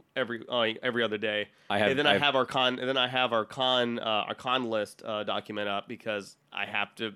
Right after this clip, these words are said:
Speaker 1: figure out who's gonna be on what panels and whatnot. And then
Speaker 2: And you need those up twenty-four hours a day.
Speaker 1: Yeah, and then the
Speaker 2: I
Speaker 1: other
Speaker 2: have,
Speaker 1: stuff
Speaker 2: I
Speaker 1: are
Speaker 2: have ten
Speaker 1: jobs
Speaker 2: tabs open.
Speaker 1: are,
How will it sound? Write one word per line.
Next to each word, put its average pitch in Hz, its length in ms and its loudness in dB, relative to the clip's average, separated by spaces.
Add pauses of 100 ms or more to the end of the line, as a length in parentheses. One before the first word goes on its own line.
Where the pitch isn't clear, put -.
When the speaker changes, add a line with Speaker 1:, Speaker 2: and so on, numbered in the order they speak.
(360)
Speaker 1:
figure 120 260 2
out 110 320 4
who's 120 140 -6
gonna 113 180 -6
be 113 60 -4
on 110 160 -4
what 110 120 -10
panels 113 360 -4
and 101 80 -8
whatnot. 101 340 -8 (640)
And 117 140 -10
then 117 140 2
Speaker 2:
And 120 80 6
you 123 60 8
need 127 100 8
those 123 100 8
up 120 220 4
twenty-four 123 260 4
hours 107 220 6
a 98 40 4
day. 92 280 4 (280)
Speaker 1:
Yeah, 101 240 -8
and 120 140 -4
then 135 80 -2
the 135 80 2
Speaker 2:
I - 40 6
Speaker 1:
other 110 80 6
Speaker 2:
have, 95 40 4
Speaker 1:
stuff 151 140 2
Speaker 2:
I - 20 6
Speaker 1:
are 123 40 6
Speaker 2:
have 127 80 4
ten 117 160 2
Speaker 1:
jobs 117 80 4
Speaker 2:
tabs 85 180 0
open. - 100 -2
Speaker 1:
are, 110 280 4